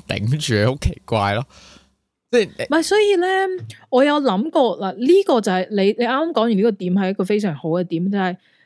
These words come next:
Speaker 2: 我，因為我嗰兩邊窗多數都係貼個牆角嘅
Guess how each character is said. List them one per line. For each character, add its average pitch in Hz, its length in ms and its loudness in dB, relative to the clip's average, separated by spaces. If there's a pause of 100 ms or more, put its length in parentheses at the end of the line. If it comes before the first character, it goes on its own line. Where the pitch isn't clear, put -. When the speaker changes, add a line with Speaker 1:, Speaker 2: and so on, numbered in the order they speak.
(160)
Speaker 2:
我， 220 180 2
因 370 60 6
為 440 80 2 (160)
我 202 160 0
嗰 277 220 2
兩 190 260 2
邊 196 180 0
窗 262 360 -2
多 277 320 4
數 202 300 0
都 233 380 2
係 175 540 0
貼 185 300 -2 (640)
個 208 160 -2
牆 160 560 -8 (120)
角 170 380 0
嘅 - 220 -12